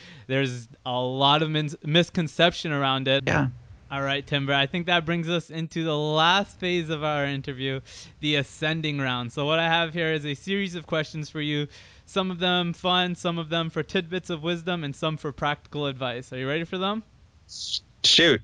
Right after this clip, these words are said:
Speaker 2: go for it.
Speaker 1: All right, the first one is a book that you think everyone should read at least once in their life.
Speaker 2: The Untethered Soul by Michael Singer.
Speaker 1: Awesome.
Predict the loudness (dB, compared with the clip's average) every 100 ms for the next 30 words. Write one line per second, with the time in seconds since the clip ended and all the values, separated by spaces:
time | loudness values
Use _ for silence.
0 | 4 4 8 6 4 0 -2 -2 -2 -2
1 | -2 0 0 0 -2 -2 -4 -6 -18 -18
2 | -18 -20 -6 -4 -2 -2 -2 -4 -4 -6
3 | -4 -4 -4 -6 -6 -6 -4 -2 -2 -4
4 | -6 -6 -8 -8 -6 -4 -4 -6 -8 -18
5 | -20 _ _ _ _ _ _ _ 4 6
6 | 8 8 6 6 6 6 8 10 8 6
7 | 6 6 6 4 4 4 4 2 -2 -12
8 | -20 -8 -4 -2 -4 -6 -8